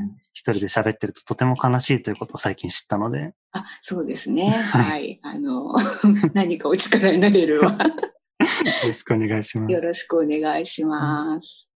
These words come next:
Speaker 1: うん。はい。で、本の端という名前で実際こう、
Speaker 2: はい。
Speaker 1: 本を、あの、紹介したりする活動も、まあ、されてらっしゃるっていうお話で伺ってたんですけれども、
Speaker 2: はい。はい。
Speaker 1: 簡単にそのことについてもお伺いできればなと思うんですが。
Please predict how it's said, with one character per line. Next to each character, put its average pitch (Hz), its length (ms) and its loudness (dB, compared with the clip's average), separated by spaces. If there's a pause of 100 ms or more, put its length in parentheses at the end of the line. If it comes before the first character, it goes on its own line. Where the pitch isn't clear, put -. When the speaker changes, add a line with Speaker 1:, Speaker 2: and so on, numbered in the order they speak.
(200)
Speaker 1:
う 165 40 -4
ん。 - 40 -2
は 139 40 -4
い。 143 60 -12 (600)
で、 170 220 0
本 208 300 -2
の 147 100 2
端 120 520 -2
と 123 120 -2
い 120 100 0
う 123 60 0
名 127 160 2
前 151 240 4
で 156 340 2
実 139 100 0
際 156 260 0
こ 139 260 0
う、 - 20 -6
Speaker 2:
は 220 120 -4
い。 208 160 -2
Speaker 1:
本 160 280 2
を、 101 160 -6 (220)
あ 104 140 -4
の、 98 460 -8
紹 - 260 -4
介 156 200 0
し 151 60 -8
た 180 120 0
り 156 100 -2
す - 120 -6
る 104 80 -6
活 104 280 -4
動 107 160 0
も、 127 300 -2 (400)
ま 120 80 -4
あ、 - 20 -6
さ - 100 -4
れ 127 100 0
て 196 140 2
ら 127 80 2
っ 127 40 -2
し - 120 -2
ゃ 156 60 2
る 120 160 -2
っ - 40 -20
て - 80 -12
い - 20 -6
う 92 40 -10
お - 20 -14
話 107 360 -6
で 110 180 -4 (420)
伺 110 280 -6
っ 113 80 -12
て 117 100 -14
た 104 140 -6
ん 101 60 -6
で 101 100 -10
す - 80 -18
け - 120 -16
れ 104 100 -10
ど 120 100 -10
も、 135 280 -6 (180)
Speaker 2:
は 214 140 -8
い。 - 20 -2
は 208 60 0
い。 196 160 -6 (180)
Speaker 1:
簡 175 100 -16
単 175 180 -6
に 175 60 -6
そ 170 140 -8
の 165 140 -4
こ - 140 -10
と - 100 -2
に 151 120 0
つ 139 120 -4
い 120 80 -6
て 113 80 -6
も 101 160 -6
お - 20 -12
伺 104 280 -4
い - 20 -2
で 101 100 -4
き - 100 -4
れ 110 120 0
ば 104 100 -4
な 101 140 -4
と - 100 -12
思 95 140 -6
う 92 40 -6
ん 90 40 -4
で 196 100 -2
す 202 140 -10
が。 - 100 -4